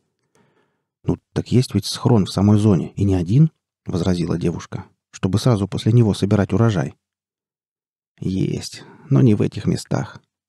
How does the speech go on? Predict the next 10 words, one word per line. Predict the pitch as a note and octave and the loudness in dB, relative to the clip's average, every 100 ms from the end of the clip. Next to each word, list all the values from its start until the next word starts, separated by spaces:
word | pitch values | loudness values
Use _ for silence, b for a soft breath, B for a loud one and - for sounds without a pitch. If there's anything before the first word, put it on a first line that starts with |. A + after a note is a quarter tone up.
| _ | _
с | - | -2
небольшой | F#2+ G2 - | 0 2 0
досадой | D#3+ - B2 A#2+ | -2 -2 0 -2
сказал | - E2 E2+ D2+ | -2 -4 -2 -4
Прокопенко. | - - F#2+ - D#2 - - _ _ _ _ b b b b b _ | -4 -4 -4 -4 -6 -8 -12 _ _ _ _ b b b b b _
«Тут | C#3+ C3+ | -4 -2
почему-то | B2 - A#2+ A2 G#2+ | -2 2 2 2 0
артов | G#2 - - | 0 -2 -2
рождается | F#2 E2+ E2+ E2 F2+ | -2 -2 -2 -2 -4
мало. | F#2 E2 D2+ D2+ | -2 -2 -4 -10